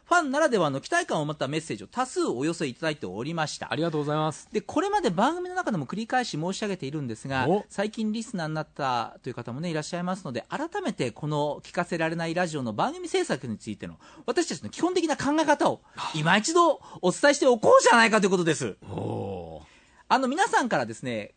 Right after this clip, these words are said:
Speaker 1: これについて語ってほしいという熱いリクエストにはもちろん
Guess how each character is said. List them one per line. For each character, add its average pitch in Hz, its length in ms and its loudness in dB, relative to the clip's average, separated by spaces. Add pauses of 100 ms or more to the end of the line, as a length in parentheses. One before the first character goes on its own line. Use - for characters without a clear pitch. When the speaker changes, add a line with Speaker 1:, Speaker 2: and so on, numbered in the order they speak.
Speaker 1:
こ 117 80 -8
れ 139 100 -4
に 202 100 -6
つ 302 120 -6
い 277 40 -6
て - 120 -6
語 - 200 -8
っ 247 80 -4
て 277 120 -6
ほ 254 100 -6
し 330 140 -2
い 339 40 0
と 220 120 -2
い 170 80 4
う 151 80 2
熱 220 200 -6
い 330 80 -6
リ 240 140 -4
ク 320 140 -4
エ 330 80 0
ス - 80 -14
ト 214 80 -4
に 190 80 -4
は 151 80 -2
も 214 160 0
ち - 120 -4
ろ 403 180 6
ん - 40 -8